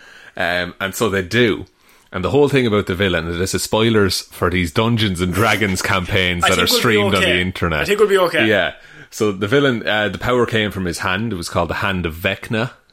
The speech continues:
Speaker 1: Vecna
Speaker 2: Hmm.
Speaker 1: was the name of the villain. And so after this, like, three years, and characters had died,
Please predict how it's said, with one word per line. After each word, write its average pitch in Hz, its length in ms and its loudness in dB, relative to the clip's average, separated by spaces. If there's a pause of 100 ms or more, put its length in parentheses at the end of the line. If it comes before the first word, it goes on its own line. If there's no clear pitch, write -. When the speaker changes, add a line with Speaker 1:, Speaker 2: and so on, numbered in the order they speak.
(100)
Speaker 1:
Vecna 95 240 -4
Speaker 2:
Hmm. 98 60 -2
Speaker 1:
was 85 140 -2
the 90 60 -6
name 85 200 0
of 80 60 -6
the 82 100 -4
villain. 82 360 -4 (520)
And 101 160 -4
so 107 200 0
after 117 400 -2
this, 104 200 -2
like, 98 280 -6
three 123 380 0
years, 98 680 0
and 92 160 -6
characters 120 540 0
had 90 260 -4
died, 87 520 -2